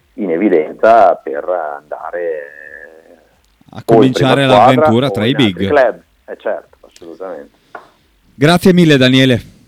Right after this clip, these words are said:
Speaker 1: Grazie a voi, grazie
Speaker 2: Un
Speaker 1: a voi.
Speaker 2: abbraccio.
Speaker 1: Ci vediamo la prossima settimana.
Speaker 2: Certo.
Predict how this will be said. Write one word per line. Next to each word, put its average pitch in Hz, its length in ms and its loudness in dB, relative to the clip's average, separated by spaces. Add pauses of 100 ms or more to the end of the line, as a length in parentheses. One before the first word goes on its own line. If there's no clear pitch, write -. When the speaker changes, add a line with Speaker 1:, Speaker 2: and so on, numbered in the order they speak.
(600)
Speaker 1:
Grazie 139 340 0
a - 20 -8
voi, 113 260 -6
grazie - 160 -8
Speaker 2:
Un 170 80 0
Speaker 1:
a 180 40 2
voi. 170 80 -2
Speaker 2:
abbraccio. 170 340 2
Speaker 1:
Ci 131 60 2
vediamo 120 260 -2
la 117 100 0
prossima 165 560 -2
settimana. 104 460 -16
Speaker 2:
Certo. 180 440 0